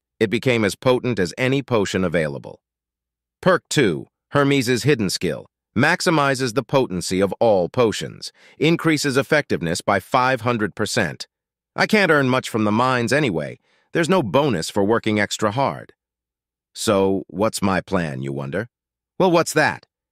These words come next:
"You heard a monster deep in the mine," said the head miner. "Yes, sir. You should inform the hunting team. I'll guide them to the source of the sound." "Dungeons are where the real money lies," remarked Zephyr with a smile. Monsters are created due to a disruption in mana,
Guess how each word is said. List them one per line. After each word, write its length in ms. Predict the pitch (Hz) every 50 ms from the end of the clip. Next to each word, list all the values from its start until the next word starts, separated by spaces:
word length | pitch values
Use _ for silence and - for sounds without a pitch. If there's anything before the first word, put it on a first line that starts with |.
| _ _ _ _ _ _ _ _ _
"You 140 | - 113 123
heard 120 | 135 131 123
a 40 |
monster 420 | 117 123 131 139 143 - - 120 113
deep 200 | 95 139 135 -
in 100 | 120 117
the 60 | 113
mine," 480 | 117 135 147 143 113 90 78 69 - - _ _ _ _ _ _
said 240 | - - 123 95 76
the 80 | - 80
head 220 | 82 87 78 67
miner. 400 | 85 80 76 73 71 82 104 117 - _ _ _ _ _ _ _ _
"Yes, 200 | 196 208 165 -
sir. 300 | - - 80 62 - _ _ _ _ _ - - - _
You 120 | 170 214
should 160 | 220 - 214 190
inform 380 | 175 156 - 185 185 180 180
the 100 | 170 160
hunting 340 | 151 185 185 - - 90 82
team. 340 | - - 87 69 58 52 - _ _ - _ _ _ -
I'll 160 | - 156 156
guide 280 | 127 160 160 165 151
them 160 | 131 147 139 131
to 100 | - 131
the 100 | 123 120
source 320 | - - 151 139 123 -
of 100 | 117 95
the 80 | 113 113
sound." 500 | - - 127 110 92 82 76 71 - _ _ _ _ _ _ _ _ _ _ _
"Dungeons 400 | 156 185 208 202 165 165 147 143
are 80 | 147 131
where 160 | 143 139 135
the 120 | 120 131
real 220 | 127 165 202 202 170
money 260 | 131 110 101 98 95
lies," 500 | 95 95 95 92 92 87 87 85 - - _
remarked 480 | 98 101 104 104 98 95 90 - 82
Zephyr 340 | 85 85 113 104 - 101 101
with 140 | 101 107 107
a 40 | 104
smile. 520 | - - 117 113 110 107 104 107 117 123 - _ _ _ _
Monsters 540 | 139 180 214 233 240 - - 190 175 160 147
are 180 | - 139 131
created 560 | - - 143 131 127 135 135 123 120 110 107
due 180 | 98 131 143 143
to 180 | 135 - 131 117
a 60 | 107
disruption 640 | 95 107 - - 135 147 139 - - - 95 95
in 200 | 80 98 101 98
mana, 420 | 101 110 117 113 90 67 55 52